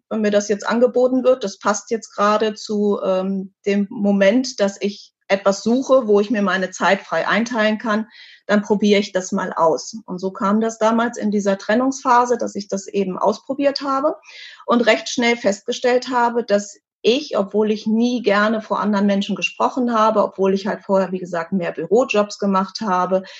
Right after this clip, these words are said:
das mir auch durchaus lag. Also mir ist auch direkt nach der Ausbildung gleich, äh, wirklich gute Posten angeboten worden mit einem, äh, sehr hohen Etat, wirklich wichtige Abrechnungsaufgaben, die ich da bei uns in der Firma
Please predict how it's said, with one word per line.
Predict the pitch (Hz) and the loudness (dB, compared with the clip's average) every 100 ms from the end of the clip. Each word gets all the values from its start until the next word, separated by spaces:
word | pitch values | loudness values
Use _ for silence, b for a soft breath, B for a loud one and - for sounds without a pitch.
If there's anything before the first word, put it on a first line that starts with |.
| - | -6
das | 214 | 0
mir | 214 - | 2 2
auch | - | 0
durchaus | 190 190 - - | 0 0 -4 -4
lag. | 196 214 233 233 | 2 6 4 2
Also | 175 180 | -4 -4
mir | 185 175 | -2 -4
ist | - | -4
auch | - 165 - - | -6 -6 -10 -6
direkt | 170 175 - | -2 -2 -2
nach | 180 | -4
der | - - | 0 2
Ausbildung | 190 - 185 185 185 185 B B B | 0 0 -2 0 -2 -4 B B B
gleich, | - 180 180 - | 0 2 2 0
äh, | 180 175 | -2 0
wirklich | 185 180 175 | -2 -4 -4
gute | 196 202 | -4 -4
Posten | 196 202 214 - | 0 0 0 -2
angeboten | - 196 190 190 190 190 | 0 2 2 2 2 2
worden | 180 175 175 | 2 0 0
mit | 175 180 | -4 -4
einem, | 170 165 - | -6 -6 -6
äh, | 165 | -8
sehr | 170 185 214 | 0 2 4
hohen | 208 202 196 | 6 4 4
Etat, | 123 190 214 208 214 208 202 - - - | 0 -2 2 4 4 2 0 -8 -12 -10
wirklich | 190 - 185 - 185 | -6 -4 -6 -10 -2
wichtige | 208 - 196 - | -2 -2 0 0
Abrechnungsaufgaben, | - - 208 196 202 - 185 - 185 185 185 | 0 -2 -2 0 -2 -2 -2 -2 -2 0 -2
die | 185 | -4
ich | 180 | -6
da | 175 | -8
bei | 175 170 | -4 -2
uns | 185 | -2
in | 180 | -4
der | 175 | -6
Firma | 175 180 175 | -4 -2 -2